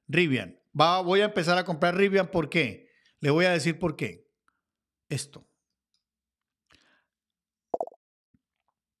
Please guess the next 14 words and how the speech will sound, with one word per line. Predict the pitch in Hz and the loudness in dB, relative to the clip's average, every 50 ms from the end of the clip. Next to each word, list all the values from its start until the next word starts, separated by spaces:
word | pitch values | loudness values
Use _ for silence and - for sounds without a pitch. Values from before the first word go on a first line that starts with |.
| _ _ _ _ _ _ _ _ _ _ _ _ _ _ _ _ - _ _ _ _ _ _ - | _ _ _ _ _ _ _ _ _ _ _ _ _ _ _ _ -20 _ _ _ _ _ _ -2
No | 143 170 190 | 2 2 2
de | 202 220 214 | 4 4 4
una | 220 220 208 196 196 | 4 4 4 2 4
vez, | 190 190 196 185 175 - - - - _ _ _ _ _ _ _ | 4 2 2 2 0 -4 -8 -12 -16 _ _ _ _ _ _ _
más | 120 135 147 160 - | -2 -2 0 0 0
adelantico. | 175 180 185 180 180 175 170 170 226 220 220 - - - - - | 0 2 2 2 2 0 0 0 -2 -2 -2 -4 -12 -14 -12 -10
Esto | - 117 - - 160 147 | -10 -10 -6 -4 -4 -2
tiene | - 185 185 226 | 0 0 2 2
la | 220 196 165 | 2 2 2
estrategia | - - 120 - 131 127 131 185 | 0 -2 -6 -4 -4 -2 0 0
de | 220 | 2
las | 208 175 143 - | 2 0 -2 -2
cuatro | - 156 147 151 151 - 185 190 | -2 -2 -2 -2 0 0 2 2
Bs | 202 214 220 214 214 | 4 2 2 0 -2